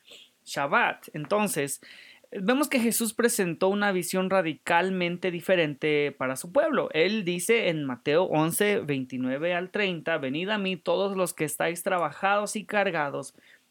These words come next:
y yo os haré descansar. Llevad mi yugo sobre vosotros y aprended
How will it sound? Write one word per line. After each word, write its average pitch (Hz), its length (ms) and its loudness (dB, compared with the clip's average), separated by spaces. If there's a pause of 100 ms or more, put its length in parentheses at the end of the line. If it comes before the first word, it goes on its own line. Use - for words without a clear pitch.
(100)
y 123 140 -8
yo 147 160 6
os 202 220 4
haré 175 220 4
descansar. 160 760 -2 (380)
Llevad 151 480 4
mi 226 220 0
yugo 202 380 0
sobre 196 300 2
vosotros 170 680 -2
y 165 40 2
aprended 160 600 -2